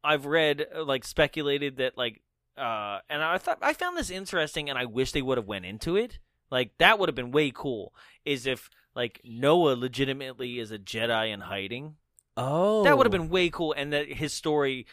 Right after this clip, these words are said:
Speaker 1: like, like, was a lie.
Speaker 2: Yeah.
Speaker 1: You know, like, yes, his friend does exist, but they were not just, like, cruising around the galaxy, like he says.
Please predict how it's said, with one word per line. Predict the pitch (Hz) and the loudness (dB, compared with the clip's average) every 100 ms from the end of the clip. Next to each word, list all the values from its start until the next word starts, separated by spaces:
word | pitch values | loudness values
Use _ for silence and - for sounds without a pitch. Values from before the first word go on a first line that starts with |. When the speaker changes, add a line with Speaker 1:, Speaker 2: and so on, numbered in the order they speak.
| _ | _
Speaker 1:
like, | 131 117 _ _ _ | -6 -6 _ _ _
like, | 127 117 - _ | -4 -4 -8 _
was | 143 120 | -8 -6
a | |
lie. | 104 110 101 87 - _ _ _ _ _ _ - | 0 0 0 -4 -14 _ _ _ _ _ _ -4
Speaker 2:
Yeah. | 123 110 95 117 | 0 0 -2 -2
Speaker 1:
You | 123 | 0
know, | 117 135 | 2 2
like, | 131 - | 0 2
yes, | 180 165 - | 4 4 2
his | 147 135 | -8 -6
friend | - 147 139 | 0 0 2
does | 127 117 | 0 -2
exist, | 98 107 123 147 - - _ | -8 -2 -2 -2 -10 -20 _
but | 135 | 0
they | 131 139 | 2 2
were | 131 | 2
not | 127 123 120 - _ _ | 2 2 2 -4 _ _
just, | 143 120 127 | -4 -2 -4
like, | 113 - | -4 -6
cruising | - 180 208 208 214 | -6 -2 0 2 6
around | 233 240 | 6 6
the | 220 | 6
galaxy, | 269 285 262 220 208 214 | 6 8 6 2 -2 -2
like | 185 143 | 0 0
he | 165 165 | 0 -6
says. | - 117 113 | 0 0 0